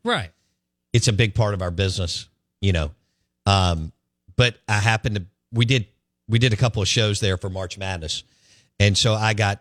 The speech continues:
Speaker 2: I'm not gonna sit here and tell you that I win all the time. I got super lucky. It was the only March Madness bet I made. And it was going into the first big
Speaker 1: <laughs>
Speaker 2: weekend.
Speaker 1: Yeah.
Speaker 2: Okay. And so I won nine Hyundai, and I thought, "I'm good till football."
Speaker 1: How many teams?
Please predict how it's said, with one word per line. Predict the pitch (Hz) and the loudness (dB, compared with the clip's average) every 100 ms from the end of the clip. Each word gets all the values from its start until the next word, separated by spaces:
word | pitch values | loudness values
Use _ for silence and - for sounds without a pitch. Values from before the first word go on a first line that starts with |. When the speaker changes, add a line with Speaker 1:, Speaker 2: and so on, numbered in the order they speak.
| - | -4
Speaker 2:
I'm | 110 | -2
not | 113 113 | -2 -4
gonna | 92 | -4
sit | - 98 | -2 -2
here | 90 | -2
and | 87 | -2
tell | 95 | 0
you | 90 | 0
that | 87 | 0
I | 85 | -2
win | 85 95 | 0 0
all | 95 92 | 0 -2
the | |
time. | 90 98 95 92 - | -2 0 0 -4 -4
I | 104 | -2
got | 98 85 | 0 -2
super | - 107 98 | -2 -2 -2
lucky. | 90 95 - 95 90 _ _ _ - | 0 0 0 -4 -6 _ _ _ 0
It | |
was | 120 | 2
the | 110 | 2
only | 131 107 | -2 -2
March | 98 95 | -2 -2
Madness | 98 98 90 | -2 0 -2
bet | - 95 | -2 0
I | 82 | 0
made. | 87 80 80 _ _ _ _ _ - | -2 -2 -6 _ _ _ _ _ 2
And | 101 95 95 | 4 4 2
it | 104 | 0
was | 95 - | 0 0
going | 143 143 | 0 0
into | 123 110 | 0 0
the | 101 | -2
first | 135 139 113 | 0 0 2
big | 120 | 0
Speaker 1:
<laughs> | |
Speaker 2:
weekend. | 113 139 - 80 67 _ _ _ - | 2 2 0 -6 -6 _ _ _ -4
Speaker 1:
Yeah. | 156 87 _ _ _ _ _ _ - | -4 -4 _ _ _ _ _ _ 0
Speaker 2:
Okay. | 123 131 135 - _ _ _ _ _ _ _ _ _ 107 | 4 4 2 -4 _ _ _ _ _ _ _ _ _ 0
And | 107 | 2
so | - 113 | 4 2
I | |
won | 110 117 | 2 0
nine | 113 117 110 | 2 0 2
Hyundai, | 123 127 127 | 0 2 2
and | 117 | 2
I | 95 | 0
thought, | 113 101 101 _ - | 0 -2 -4 _ -8
"I'm | 104 | -4
good | 107 113 | 0 0
till | 98 98 | 0 -2
football." | - 85 78 69 _ _ - | -2 -4 -8 -14 _ _ -4
Speaker 1:
How | 180 | -2
many | 175 | -2
teams? | 143 180 117 - | -2 -4 -4 -10